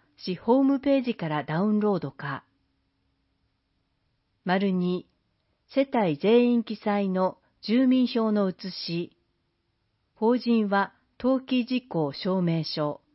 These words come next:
丸三、令和六年度市民税・都民税納税証明書。法人は直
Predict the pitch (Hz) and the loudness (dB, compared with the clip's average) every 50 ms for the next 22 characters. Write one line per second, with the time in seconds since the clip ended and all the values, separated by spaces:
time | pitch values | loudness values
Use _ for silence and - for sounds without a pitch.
0 | _ _ _ _ _ _ _ _ _ _ _ _ _ _ _ _ _ _ _ _ | _ _ _ _ _ _ _ _ _ _ _ _ _ _ _ _ _ _ _ _
1 | _ _ _ _ 185 185 208 220 220 - - 208 190 185 180 180 180 - - _ | _ _ _ _ 0 0 2 0 0 -2 -4 -2 -2 0 0 -2 -4 -6 -10 _
2 | _ _ _ _ _ - 208 226 254 254 247 254 247 240 214 202 - - 240 240 | _ _ _ _ _ -2 0 2 2 2 2 2 2 2 0 -2 -2 0 2 2
3 | 247 247 220 190 156 147 147 147 - - _ _ _ _ _ _ _ _ - - | 2 2 2 0 0 -2 -2 -2 -4 -8 _ _ _ _ _ _ _ _ -14 -6
4 | - 208 220 247 269 269 262 233 185 - 165 151 147 143 - 160 165 185 214 233 | -2 0 2 4 4 4 2 2 0 0 0 0 0 -2 -2 -4 -2 0 2 2
5 | 240 226 185 - 160 151 143 143 143 - 175 180 208 240 240 220 240 226 220 208 | 2 2 0 0 -2 -2 -2 -4 -4 -4 -2 0 0 0 0 0 0 0 0 0
6 | - - 208 196 185 180 185 175 175 170 - - 175 160 156 - - _ _ _ | -2 -2 -2 -2 -2 -2 -2 -2 -4 -4 -6 -4 -4 -4 -4 -4 -8 _ _ _
7 | _ _ _ _ _ _ _ _ _ _ _ _ _ _ - 226 233 240 226 226 | _ _ _ _ _ _ _ _ _ _ _ _ _ _ 0 2 2 2 2 0
8 | 226 226 214 208 190 185 185 185 185 - _ _ _ _ _ - 202 208 | 0 0 0 0 0 0 -2 -2 -4 -6 _ _ _ _ _ -6 -4 -4